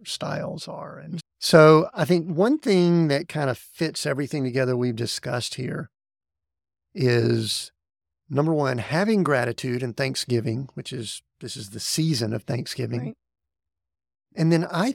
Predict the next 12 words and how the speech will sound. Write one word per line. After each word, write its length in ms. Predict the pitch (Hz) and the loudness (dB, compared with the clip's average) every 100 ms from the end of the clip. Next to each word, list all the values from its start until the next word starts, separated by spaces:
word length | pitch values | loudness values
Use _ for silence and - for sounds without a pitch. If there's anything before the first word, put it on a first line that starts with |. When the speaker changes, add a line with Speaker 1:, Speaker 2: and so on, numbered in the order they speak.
| - | -2
Speaker 1:
think 260 | 185 156 | -2 0
what 220 | 165 151 | -2 -4
you 140 | 165 151 | -4 -6
discussed 600 | 123 - - 127 120 - | -4 -4 -4 -4 -4 -6
about 480 | 117 120 117 127 - | -4 -2 -2 -4 -10
the 300 | 180 123 113 113 _ - | -12 -8 -8 -8 _ -8
habit 580 | 123 127 120 - - _ _ _ _ _ - | -4 -2 -2 -4 -10 _ _ _ _ _ -16
of 140 | 113 | -10
gratitude 840 | 104 117 131 117 - 135 98 107 120 _ _ _ _ _ - | -6 -4 -4 -6 -6 -6 -6 -8 -12 _ _ _ _ _ -2
is 180 | 135 120 | 0 0
important, 560 | 110 - 139 131 - _ - | -4 -6 -8 -8 -10 _ -14
because 500 | 123 131 135 127 | -12 -8 -8 -10